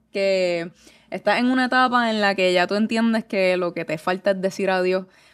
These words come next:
Pero obviamente tiene ese momentito en la canción donde habla un poco de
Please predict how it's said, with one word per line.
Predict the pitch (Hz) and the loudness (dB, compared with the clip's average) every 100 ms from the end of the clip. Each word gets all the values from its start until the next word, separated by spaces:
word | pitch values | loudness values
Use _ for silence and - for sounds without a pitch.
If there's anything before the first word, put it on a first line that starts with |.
| _ | _
Pero | 185 180 | 2 2
obviamente | 175 202 208 220 226 220 214 202 196 190 - | 2 2 2 0 2 4 6 6 4 2 -4
tiene | 196 202 220 226 | -2 0 0 0
ese | 220 233 | 0 0
momentito | 226 220 214 214 220 214 208 202 | 0 0 0 0 -2 0 2 2
en | 202 202 | 0 -2
la | 196 | -2
canción | 190 202 220 220 220 | -4 -6 -4 -4 -2
donde | 196 185 170 | -4 -2 0
habla | 175 190 | 2 2
un | - 208 | 2 0
poco | 202 202 208 202 | 0 2 2 4
de | 196 185 180 | 6 6 4